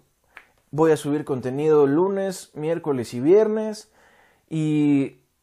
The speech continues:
sábado voy a hacer esto, domingo voy a hacer esto otro", y llega un momento en el que el sábado dices,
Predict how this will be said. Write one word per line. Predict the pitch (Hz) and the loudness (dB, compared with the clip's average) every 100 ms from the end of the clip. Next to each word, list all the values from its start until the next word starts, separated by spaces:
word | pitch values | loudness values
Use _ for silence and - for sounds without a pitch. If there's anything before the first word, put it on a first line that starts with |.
| _ _ | _ _
sábado | - 170 165 147 | -2 4 4 4
voy | 147 | 2
a | 139 | 2
hacer | 143 139 | 2 6
esto, | 202 - 214 214 | 6 6 4 4
domingo | 170 151 165 | 2 -2 0
voy | 143 | 0
a | |
hacer | 135 139 | 0 -2
esto | 127 131 170 | -4 -2 -2
otro", | 196 196 196 202 - _ _ _ _ - | 0 2 4 4 0 _ _ _ _ -6
y | 165 | 4
llega | 196 220 | 4 6
un | 220 | 2
momento | 185 190 196 | -2 -4 -6
en | 202 | -4
el | 175 139 | -4 -4
que | 147 127 110 - _ _ _ - | 0 0 -2 -10 _ _ _ -4
el | 147 | -4
sábado | - 170 175 180 196 - _ _ _ _ _ _ _ _ _ | 2 4 6 4 2 -4 _ _ _ _ _ _ _ _ _
dices, | 143 139 143 135 - | -6 -6 -4 -8 -10